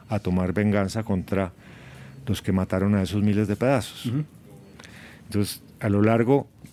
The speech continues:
Speaker 1: todo el mundo está buscando al como se llame, o a Frankenstein, o al que te dije.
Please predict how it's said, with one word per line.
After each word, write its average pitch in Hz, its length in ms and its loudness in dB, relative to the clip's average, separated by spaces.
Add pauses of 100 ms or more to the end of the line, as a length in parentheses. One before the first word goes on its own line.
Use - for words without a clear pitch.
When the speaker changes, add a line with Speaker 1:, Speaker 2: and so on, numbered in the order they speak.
(520)
Speaker 1:
todo 123 140 6
el 127 60 6
mundo 143 200 6
está 143 180 2
buscando 127 560 2
al 113 120 2
como 104 260 2
se 98 180 2
llame, 113 460 2
o 104 120 2
a 92 60 0
Frankenstein, 120 760 0
o 104 140 0
al 95 100 0
que 98 120 -2
te 98 160 0
dije. 123 400 4